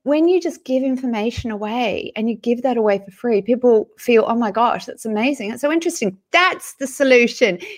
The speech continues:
you know, and they start going down that tunnel. So you're starting to reel them in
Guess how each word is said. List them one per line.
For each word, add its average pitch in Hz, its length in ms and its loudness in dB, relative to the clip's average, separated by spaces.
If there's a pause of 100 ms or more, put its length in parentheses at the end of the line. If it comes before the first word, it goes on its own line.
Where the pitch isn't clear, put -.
you 294 120 4
know, 302 100 2
and 285 140 4
they 294 80 4
start 285 480 -2
going 254 460 4
down 254 400 0
that 220 200 -2
tunnel. 269 500 -6 (500)
So 269 180 2
you're 262 180 4
starting 277 440 -4
to 262 120 0
reel 240 480 2
them 220 160 0
in 220 420 -4